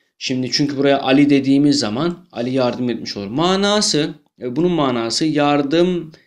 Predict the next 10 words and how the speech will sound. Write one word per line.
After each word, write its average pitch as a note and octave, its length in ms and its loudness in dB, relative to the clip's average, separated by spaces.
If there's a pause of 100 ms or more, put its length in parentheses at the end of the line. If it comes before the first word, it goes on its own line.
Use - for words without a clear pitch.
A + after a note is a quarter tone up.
(340)
eder. C#3+ 960 0
Bakın, A#2+ 340 -6 (880)
yardım B2+ 680 0
eder. B2 800 0 (500)
Kim? F3 440 2
Bir C#3 560 2 (340)
gaip C3 760 0 (420)
er. A#2 680 -4 (380)
Bir F#3 380 -4
kişi C#3 600 0